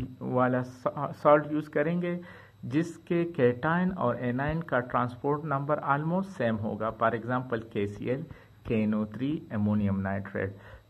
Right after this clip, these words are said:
You can see के transport number of potassium in K C L is zero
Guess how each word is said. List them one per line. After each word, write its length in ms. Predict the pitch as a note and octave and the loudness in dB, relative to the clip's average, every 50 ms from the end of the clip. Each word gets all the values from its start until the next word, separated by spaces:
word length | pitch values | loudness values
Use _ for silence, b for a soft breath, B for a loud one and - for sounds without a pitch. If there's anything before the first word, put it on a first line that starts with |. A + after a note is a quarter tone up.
| - - - | -20 -12 -6
You 120 | - A#2+ B2 | -4 -4 -2
can 240 | B2 C3 B2+ A#2+ A#2+ | -2 -2 -2 -2 -2
see 300 | B2 - C3 B2+ A2+ - - | -4 -4 -4 -4 -4 -4 -2
के 240 | - A2+ G#2+ G#2+ G#2+ B B B B B B B B B _ - - | 0 0 0 0 -2 B B B B B B B B B _ -2 2
transport 460 | C3+ A#2+ A2+ A#2 - - C#3 C#3 C3+ C3+ | 2 4 2 2 -2 -2 -2 -2 0 0
number 220 | C3 C3 C3 B2+ A#2+ | 0 2 2 4 4
of 100 | A#2+ A#2 A#2+ - A2 | 4 2 2 -2 -4
potassium 540 | G#2+ A2 B2 A#2+ C3 B2 - - A#2+ B2 | 0 4 4 4 4 2 0 -4 -4 -4
in 240 | B2 B2 A2 A2 G#2+ G2+ G#2 | -4 -4 -2 -2 -2 -2 -2
K 140 | - A2 G#2+ | -4 -4 -4
C 280 | G#2 - - - A#2+ B2 | -4 -6 -6 -4 -4 -4
L 40 | |
is 280 | - A#2 A2+ G#2 G2+ G#2 | -4 -4 -6 -6 -4 -4
zero 160 | A#2+ A#2+ A#2+ | -2 -2 -4